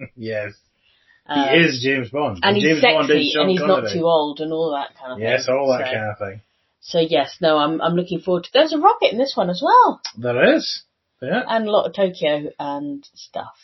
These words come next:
Speaker 1: Mm-hmm.
Speaker 2: Um,
Speaker 1: Do you have any memory of You Only Live Twice? Do you think you've ever seen it?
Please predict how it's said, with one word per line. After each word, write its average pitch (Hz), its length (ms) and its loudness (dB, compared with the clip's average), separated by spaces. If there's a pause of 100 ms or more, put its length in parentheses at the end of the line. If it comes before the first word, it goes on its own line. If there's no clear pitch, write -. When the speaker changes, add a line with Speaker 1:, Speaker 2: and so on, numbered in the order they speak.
Speaker 1:
Mm-hmm. 165 880 -8
Speaker 2:
Um, 147 480 -2
Speaker 1:
Do 143 100 -2
you 135 60 6
have 135 80 6
any 160 300 6
memory 160 600 4
of 160 120 0
You 160 140 2
Only 165 220 2
Live 160 100 -6
Twice? 175 280 -2
Do 147 80 -8
you 143 60 -4
think 135 100 -8
you've 147 120 -4
ever 147 120 -6
seen 160 200 -8
it? 170 120 -12